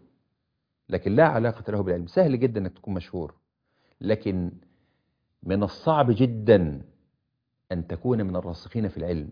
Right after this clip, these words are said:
هذا يحتاج إلى أعمار طويلة ليستطيع المرء أن يصل إلى مرتبة محمودة في هذا المقام. قال تعالى:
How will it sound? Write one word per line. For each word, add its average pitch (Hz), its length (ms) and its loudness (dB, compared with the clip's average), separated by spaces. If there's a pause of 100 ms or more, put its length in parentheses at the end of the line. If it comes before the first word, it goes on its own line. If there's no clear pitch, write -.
هذا 107 320 0
يحتاج 113 580 0 (380)
إلى 104 160 0
أعمار 98 760 0 (640)
طويلة 123 520 6 (180)
ليستطيع 95 480 2
المرء 98 340 4
أن 87 80 -2
يصل 92 400 -4 (100)
إلى 92 360 0 (560)
مرتبة 85 640 2
محمودة 98 540 -4
في 85 160 -10
هذا 85 180 -4
المقام. 78 360 -6 (1120)
قال 87 240 0
تعالى: 135 500 6